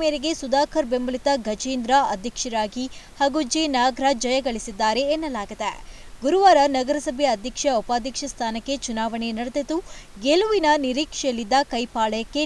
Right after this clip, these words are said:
ನಿರಾಸೆ ಕಾಡಿದ್ರೆ ಮತ್ತೊಮ್ಮೆ ಕೇಸರಿ ಅಧಿಕಾರದ ಚುಕ್ಕಾಣಿ ಹಿಡಿಯುವಲ್ಲಿ ಯಶಸ್ವಿಯಾಗಿದೆ ಅಂತ ತಿಳಿದು ಬಂದಿದೆ. ಚುನಾವಣೆಯ ಬಳಿಕ ಸುದ್ದಿಗಾರರೊಂದಿಗೆ ಮಾತನಾಡಿದ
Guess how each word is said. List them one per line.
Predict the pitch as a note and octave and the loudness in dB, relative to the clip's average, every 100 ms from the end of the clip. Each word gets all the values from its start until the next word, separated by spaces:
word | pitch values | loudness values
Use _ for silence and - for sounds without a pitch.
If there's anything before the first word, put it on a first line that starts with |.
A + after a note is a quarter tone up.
| B3 | -2
ನಿರಾಸೆ | A3 A#3+ C#4 E4 D#4+ A#3 | 0 0 0 -6 -4 -2
ಕಾಡಿದ್ರೆ | G#3 G#3 A3+ C#4 - - - G3+ A#3+ | -4 -4 -4 -6 -8 -18 -16 -4 -2
ಮತ್ತೊಮ್ಮೆ | - F#4+ F4 C4+ - | -2 -2 0 -2 0
ಕೇಸರಿ | C4+ C4 D4 C4+ A3 | -4 -2 -4 0 -2
ಅಧಿಕಾರದ | A3+ - A#3+ A#3 A#3+ D4 - | -2 -6 -4 0 2 2 0
ಚುಕ್ಕಾಣಿ | - A#3+ A#3+ A#3+ A3 | -4 0 0 -2 -6
ಹಿಡಿಯುವಲ್ಲಿ | A3 A3 A#3 C#4 A3+ | -6 -4 -2 -2 -2
ಯಶಸ್ವಿಯಾಗಿದೆ | A3+ C4 - A#3 G#3+ G#3 G#3 G3+ B3+ | -4 -6 -8 -4 -2 -2 -4 -2 -2
ಅಂತ | C4 D4+ E4+ | -4 -6 -6
ತಿಳಿದು | D4+ B3+ G#3 | -6 -8 -8
ಬಂದಿದೆ. | G#3 G#3 G3+ F#3+ - - - - - - - - - | -10 -10 -10 -10 -8 -4 -2 -2 -2 -4 -6 -6 -4
ಚುನಾವಣೆಯ | B3+ D4 D#4+ F#4+ F#4+ F4+ | 0 2 2 2 4 4
ಬಳಿಕ | D#4+ E4 F4+ F4 | 4 2 4 4
ಸುದ್ದಿಗಾರರೊಂದಿಗೆ | C#4+ B3 B3 C4+ D4 D#4 D4 C#4 D#4 C4 | 4 -4 2 2 2 -2 -2 -2 -2 -2
ಮಾತನಾಡಿದ | A#3 - B3 A#3 | -2 -4 -6 0